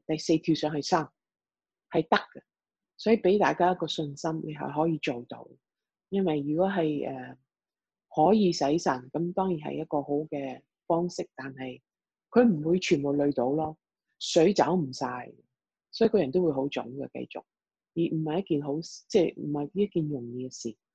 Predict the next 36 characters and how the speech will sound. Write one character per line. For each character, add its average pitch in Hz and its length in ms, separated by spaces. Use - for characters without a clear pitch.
噉 180 80
而 147 480
係， 135 340
呃， 127 260
原 147 160
來 139 180
你 160 360
可 175 160
以， 180 320
呃， 131 400
有 147 180
能 156 260
力 143 160
去 175 80
買 160 220
咗 185 100
個 170 80
新 185 200
嘅 165 80
腎 127 240
返 147 220
嚟， 135 140
或 135 100
者 - 100
你 - 140
屋 214 60
企 156 300
有 160 200
一 180 40
啲 190 260
好 175 100
愛 156 80
你 151 100
嘅 151 200
人， 131 120
又 139 100